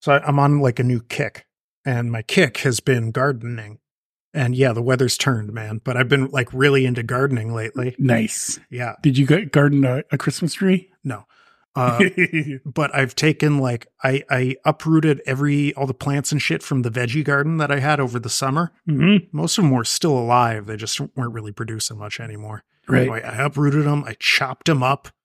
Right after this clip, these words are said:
Speaker 1: I put some, like, manure and shit on top, and then I covered that with mulch. And I'm gonna,
Speaker 2: Huh?
Speaker 1: I'm gonna let it turn into this beautiful compost for next year's vegetables.
Speaker 2: I really don't care.
Speaker 1: Well, <sighs>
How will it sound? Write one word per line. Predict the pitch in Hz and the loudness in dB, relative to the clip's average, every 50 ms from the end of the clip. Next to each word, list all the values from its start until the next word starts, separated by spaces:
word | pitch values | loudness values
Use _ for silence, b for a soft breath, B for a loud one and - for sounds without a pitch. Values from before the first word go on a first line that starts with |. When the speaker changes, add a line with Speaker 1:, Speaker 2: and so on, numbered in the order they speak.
| _ _ _ _ _ _ _ _ | _ _ _ _ _ _ _ _
Speaker 1:
I | - 120 | -10 -8
put | - - 160 - | -4 -4 -2 0
some, | - - 151 139 | 2 2 2 0
like, | 123 117 - 131 | -2 -2 -2 -2
manure | 127 120 123 131 139 143 151 | 0 0 2 2 2 2 2
and | 147 135 | 2 2
shit | - - - 160 147 | 0 0 0 0 0
on | 147 151 143 | 0 -2 -2
top, | - 160 151 147 151 - - | -2 0 0 0 -2 -2 -4
and | 135 | -4
then | 123 113 | -4 -4
I | 110 | -4
covered | - - - 131 135 143 127 | -2 -2 -2 0 0 0 0
that | 117 131 135 - | 0 0 0 -2
with | 131 117 - | -4 -4 -2
mulch. | 120 113 117 127 151 - - - - - - _ _ _ _ _ _ _ _ _ _ _ _ - | -2 0 0 0 0 0 0 -2 -4 -6 -8 _ _ _ _ _ _ _ _ _ _ _ _ -8
And | 139 120 117 | -6 -4 -2
I'm | 123 117 117 | -2 0 2
gonna, | 123 - - 113 | 2 4 4 2
Speaker 2:
Huh? | 123 - - - - - | 2 -2 -8 -12 -8 -2
Speaker 1:
I'm | 120 120 | 0 2
gonna | 123 123 120 | 2 2 2
let | 120 127 135 | 2 2 0
it | 147 - - | 0 -2 -4
turn | - - - 135 127 127 127 | -4 0 2 2 2 4 2
into | 127 123 120 117 - - - 127 117 113 110 113 113 117 | 2 0 0 -2 -2 -2 0 0 0 0 -2 -4 -6 -8
this | - 110 104 - | -8 -8 -8 -8
beautiful | - - 143 131 123 127 131 131 120 - - 147 120 | -8 -8 -6 -2 -2 0 0 -2 -2 -2 -2 -2 -2
compost | - - - - - 127 117 120 120 - - 127 117 110 107 - - - - - - _ _ _ _ _ _ _ _ _ - | -2 -6 -6 -4 -2 -2 0 -2 -2 -2 -4 -4 -6 -4 -4 -4 -4 -4 -4 -8 -10 _ _ _ _ _ _ _ _ _ -4
for | 131 113 | -2 0
next | 110 117 117 - - - - | 0 0 0 0 -2 -2 -2
year's | 117 110 113 113 107 - | -4 -4 -4 -4 -4 -6
vegetables. | - 123 151 175 - - - 247 143 - - - - - - - - _ _ _ _ _ _ _ _ _ _ _ - | -6 -6 -6 -6 -6 -4 -4 -4 -4 -6 -12 -14 -12 -10 -10 -10 -12 _ _ _ _ _ _ _ _ _ _ _ 0
Speaker 2:
I | 156 | 2
really | 139 135 135 135 135 127 | 2 4 2 2 2 0
don't | 127 117 113 113 | -2 -4 -6 -6
care. | - 127 123 120 - - - _ _ _ _ _ _ _ _ _ _ _ _ _ _ _ _ _ _ | -8 -10 -10 -10 -12 -16 -20 _ _ _ _ _ _ _ _ _ _ _ _ _ _ _ _ _ _
Speaker 1:
Well, | - 214 - | -18 -18 -14
<sighs> | _ | _